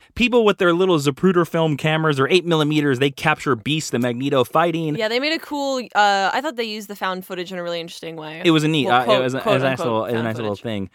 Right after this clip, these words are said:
Speaker 1: Uh, Ma-, uh, Wolverine gets his memories back, and, uh, so n-, next I wanna go to a scene that was my favorite scene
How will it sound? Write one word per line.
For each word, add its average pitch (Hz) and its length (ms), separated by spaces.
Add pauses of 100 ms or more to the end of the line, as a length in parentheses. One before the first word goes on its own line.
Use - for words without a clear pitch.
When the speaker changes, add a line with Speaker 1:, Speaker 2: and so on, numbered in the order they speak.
(300)
Speaker 1:
Uh, 135 460 (140)
Ma-, 147 580
uh, 127 40
Wolverine 170 360
gets 156 120
his 120 160
memories 151 480
back, 135 460 (260)
and, 113 520
uh, 107 420
so 127 280
n-, 123 160 (120)
next 190 340
I 170 80
wanna 170 220
go 143 140
to 131 120
a 107 60
scene 107 560 (360)
that 104 540 (280)
was 113 320
my 120 340
favorite 139 480
scene 82 580